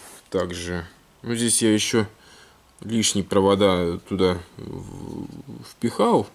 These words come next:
И сверху тоже тер-, термоклеем. Вот. Ну, собственно, вот так вот они будут стоять. Э,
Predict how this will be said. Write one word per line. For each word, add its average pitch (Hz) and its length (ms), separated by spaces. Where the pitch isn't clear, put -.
И 95 480
сверху - 380
тоже 85 280
тер-, - 260
термоклеем. 90 760
Вот. 90 280
Ну, 131 80
собственно, 143 360
вот 135 100
так 107 180
вот 98 120
они 98 160
будут 95 240
стоять. 208 500
Э, 110 400